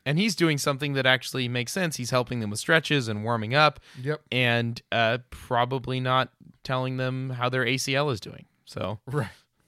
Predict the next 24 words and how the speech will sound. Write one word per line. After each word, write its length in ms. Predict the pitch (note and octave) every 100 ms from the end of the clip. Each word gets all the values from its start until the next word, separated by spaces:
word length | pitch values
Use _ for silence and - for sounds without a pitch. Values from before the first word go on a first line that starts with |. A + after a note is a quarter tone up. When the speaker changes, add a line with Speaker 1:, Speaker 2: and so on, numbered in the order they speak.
| - -
Speaker 2:
Right. 140 | D#3 - -
Speaker 1:
that's, 340 | - - - -
that's, 320 | - - _ _
that's 180 | A2 G#2+
good. 240 | - C3+ - - -
<laughs> 220 | - -
All 120 | E3 B2 -
right, 160 | A#2
you 140 | A#2+ D#3
ready 140 | G3+
Speaker 2:
Let 80 | D#3+
Speaker 1:
to 60 | G#3
Speaker 2:
me, 40 |
let 180 | G#3 A3+
me 120 | A#3
stretch 500 | F3 - F3+ F#3+ -
you 120 | F#3+ G3
through 360 | D#3+ F3 E3+
a, 220 | D3 C#3+ -
a 160 | D3 B2+ -
torn 420 | - D#3 D3+ D3
P 200 | - D3+
C 240 | - C#3+
L. 240 | C3 A2+